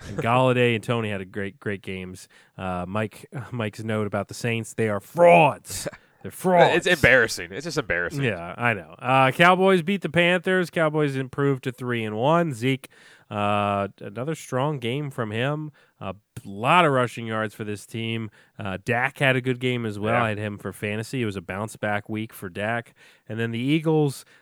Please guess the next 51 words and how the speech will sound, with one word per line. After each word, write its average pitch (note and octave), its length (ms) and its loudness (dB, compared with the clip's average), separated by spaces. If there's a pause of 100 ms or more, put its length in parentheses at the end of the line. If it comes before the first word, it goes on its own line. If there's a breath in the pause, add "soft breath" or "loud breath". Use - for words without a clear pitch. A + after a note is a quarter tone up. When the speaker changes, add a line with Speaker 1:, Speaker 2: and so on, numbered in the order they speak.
(120)
Speaker 1:
lost A3+ 240 4
to - 40 -20
Kansas A3+ 320 0
City. B3 180 2
This A#3+ 180 0
was B3 100 0
a A#3+ 60 0
game A#3+ 180 -2
you G#3+ 60 -4
kinda A#3 180 2
figured A3 240 -2
they'd G#3 140 2
lose. G#3 320 4
I E3+ 40 4
thought F#3+ 200 0
they G3 100 0
would E3+ 80 2
at D#3+ 60 -2
least E3 260 0
cover. F#3 540 2
They C#3 100 0
didn't. C#3+ 420 0 (240 soft breath)
I A#2 80 -4
think C#3 140 -2
the B2+ 80 0
line B2 240 2
was C3+ 100 0
about A#2 220 0
seven C#3 260 0
and B2 120 -2
a G2+ 80 -2
half B2 360 -2
or G#2 80 -2
eight A#2+ 120 -2
and A#2+ 100 -6
a G#2 40 -4
half. C#3+ 360 -2
They G#2+ 100 -6
lost A2 240 -2
by G2 140 -6
twelve. C#3 640 -2 (380 soft breath)
Um, G#2 500 0
but G3 120 0
they C#4 120 4
were E4 160 6
in A#3 200 8
this G#3+ 180 6
game B3+ 380 2
for C#3+ 160 0
a A#2 80 4
while. A2 640 2